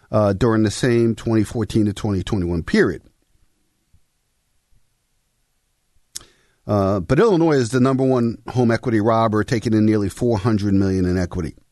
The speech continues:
from four thousand seven hundred nineteen. So I guess New Jersey isn't the worst.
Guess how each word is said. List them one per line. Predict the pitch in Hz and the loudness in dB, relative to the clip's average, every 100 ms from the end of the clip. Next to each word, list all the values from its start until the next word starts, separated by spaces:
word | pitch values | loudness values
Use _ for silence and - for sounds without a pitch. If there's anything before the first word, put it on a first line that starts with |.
| _ - | _ -16
from | 82 98 | -4 -4
four | - 107 | -2 -2
thousand | 101 95 90 90 | -2 -2 -2 -2
seven | 85 80 | -4 -4
hundred | 90 78 78 | -4 -6 -8
nineteen. | 76 - 69 69 _ _ _ - - - - - - _ _ _ _ | -8 -10 -12 -12 _ _ _ -20 -20 -20 -20 -20 -20 _ _ _ _
So | - 95 90 | -8 -2 -2
I | |
guess | 95 101 | -2 -2
New | 92 | -2
Jersey | 92 82 80 | -2 -2 -4
isn't | 80 65 73 | -6 -8 -12
the | - | -12
worst. | 65 76 - | -14 -14 -18